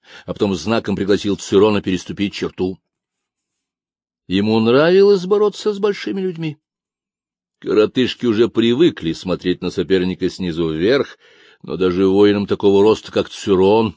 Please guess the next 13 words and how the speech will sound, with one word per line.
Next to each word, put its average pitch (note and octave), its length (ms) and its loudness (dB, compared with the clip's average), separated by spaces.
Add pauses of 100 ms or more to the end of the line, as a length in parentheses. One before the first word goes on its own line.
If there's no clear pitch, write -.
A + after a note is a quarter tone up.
не F2+ 160 -6
приходилось F#2+ 540 -4
встречать G2+ 480 -2
подобных F#2+ 520 -2 (240)
Арторату G2+ 760 0
гигантов. F#2 640 -4 (920)
Это G2+ 240 -6
давало F3+ 400 2
огромное E3+ 540 0
преимущество, B2+ 920 -2 (380)
которого E2+ 260 -6
ни F2 140 -2
зрители, A#2 640 -2